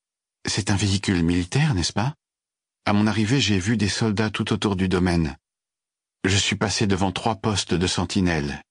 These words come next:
dit Chuang Yan en montant dans la voiture. « Ce n'est pas grave, ils ne nous dérangeront pas », glissa Luoji en faisant démarrer le moteur.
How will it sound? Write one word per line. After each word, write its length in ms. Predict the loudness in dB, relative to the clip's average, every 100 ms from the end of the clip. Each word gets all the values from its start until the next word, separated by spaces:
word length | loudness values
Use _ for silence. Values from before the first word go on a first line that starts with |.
| _
dit 220 | -6 -4 -2
Chuang 300 | 0 0 0
Yan 440 | 0 0 0 -2 -2
en 160 | 0
montant 360 | 0 0 -2 -4
dans 100 | -4
la 80 | -4
voiture. « 520 | -6 -6 -6 -6 -10 -18 _ _ _ _ _ _ _ _ _
Ce 120 | -4 -2
n'est 100 | 0
pas 140 | 0
grave, 360 | 2 0 -2 -4
ils 160 | -2 0
ne 120 | 2
nous 160 | 2
dérangeront 540 | 2 2 0 0 -2 -2
pas », 300 | -2 -4 -8 _ _ _ _ -8
glissa 320 | -6 -2 -2
Luoji 540 | -2 -4 -2 -2 -4
en 40 | -4
faisant 280 | -4 -2 0
démarrer 360 | 0 0 -2
le 60 | -4
moteur. 520 | -4 -6 -8 -8